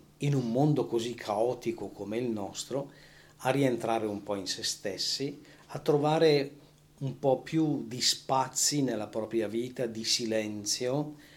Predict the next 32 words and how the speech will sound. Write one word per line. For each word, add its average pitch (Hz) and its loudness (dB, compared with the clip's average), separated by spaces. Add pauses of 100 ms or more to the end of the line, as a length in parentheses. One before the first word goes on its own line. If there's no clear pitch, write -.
(140)
di 113 -2
raccoglimento, 107 -2 (1000)
perché 175 4 (200)
in 143 0
questo 160 2
silenzio 147 4
che 107 -6
noi 117 -2
possiamo 110 -4
chiamare 104 -2
deserto, 104 2
no? 113 -2
Dove 104 -4 (260)
il 110 -12
silenzio 110 0
regna 123 2 (640)
e 127 -4
dove 131 4
non 120 -2
c'è 131 2
altro 135 2
che 113 0
disturba, 123 -2 (520)
ritrovare 170 6
un 180 2
po' 123 2
la 143 4
voce 120 0
di 123 -6
Dio 104 -6
che 120 -4
parla, 95 -10